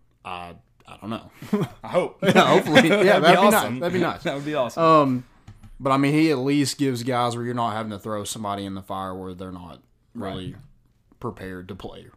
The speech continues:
Speaker 1: right now.
Speaker 2: Right. I, speaking of Aaron Donald, this is totally off track. Do you, do you hate that John Gruden, like, when they're watching film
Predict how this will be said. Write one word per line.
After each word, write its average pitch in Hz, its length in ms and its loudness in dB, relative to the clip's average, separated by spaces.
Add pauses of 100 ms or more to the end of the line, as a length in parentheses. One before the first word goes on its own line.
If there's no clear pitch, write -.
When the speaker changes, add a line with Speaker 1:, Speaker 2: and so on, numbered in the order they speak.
Speaker 1:
right 92 140 -18
now. - 180 -20 (120)
Speaker 2:
Right. - 220 -16 (640)
I, 170 120 0 (280)
speaking 190 300 -8
of 143 60 -6
Aaron 113 140 -6
Donald, 104 240 -12
this 131 180 -10
is 117 120 -12
totally 113 580 -8
off 101 200 -14
track. - 380 -20 (540)
Do 156 140 -14
you, 156 320 -14 (260)
do 139 120 -12
you 254 140 0
hate 131 440 -6 (220)
that 123 160 -12
John 131 280 -10
Gruden, 120 460 -10
like, 127 160 -14
when 135 80 -12
they're 127 100 -10
watching 123 300 -8
film 113 460 -12